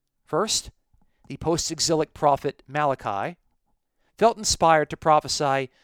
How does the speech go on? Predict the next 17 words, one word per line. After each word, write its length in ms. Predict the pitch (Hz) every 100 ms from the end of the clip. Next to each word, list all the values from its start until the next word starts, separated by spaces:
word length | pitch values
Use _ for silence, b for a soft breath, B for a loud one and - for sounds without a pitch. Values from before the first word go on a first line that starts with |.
| b -
about 260 | 147 139
the 80 | 143
return 380 | 139 - 131 143
of 120 | 113
Yahweh 360 | 123 117 123 123
to 160 | 117 104
his 200 | 104 -
temple. 400 | 170 139 - - _ _ _ _ _ _ _ _ _
The 80 | -
Lord 220 | 135 139
of 100 | 123
hosts, 380 | - 202 - - - b b b -
speaking 440 | - - - 131
through 300 | - 127 123
the 80 | -
prophet 340 | - 127 120
Malachi, 600 | 131 165 156 160 156 156